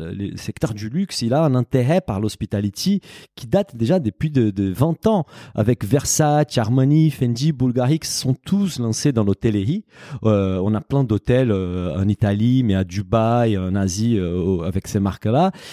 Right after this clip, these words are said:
Et la restauration les intéresse aussi de plus en plus, mais vraiment dans une démarche de élargir l'expérience des marques. Je pense pas qu'ils s'intéressent vraiment à, à avoir un business rentable autour de la restauration.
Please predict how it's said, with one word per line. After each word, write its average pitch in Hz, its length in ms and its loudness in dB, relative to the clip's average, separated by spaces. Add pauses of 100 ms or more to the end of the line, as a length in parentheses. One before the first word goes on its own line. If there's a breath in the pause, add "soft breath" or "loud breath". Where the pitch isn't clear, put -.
(180 loud breath)
Et 143 60 0
la 160 120 4
restauration 147 680 0
les 139 160 2
intéresse 160 480 0
aussi 143 220 -6
de 117 80 -2
plus 127 280 -2
en 113 60 -2
plus, 208 300 0
mais 127 100 4
vraiment 151 280 2
dans 202 100 2
une 156 160 0
démarche 160 480 -4
de 135 480 0 (240 loud breath)
élargir 170 480 2
l'expérience 135 600 0
des 143 100 0
marques. 123 320 -2
Je 90 100 -8
pense 131 200 -4
pas 160 120 -4
qu'ils - 140 -12
s'intéressent 127 580 -4
vraiment 110 340 -4 (400 loud breath)
à, 110 160 2 (160)
à - 20 2
avoir 110 280 2
un 104 60 4
business 127 560 2
rentable 120 460 -2
autour 120 240 -6
de 113 120 -6
la 104 80 -2
restauration. 101 560 -6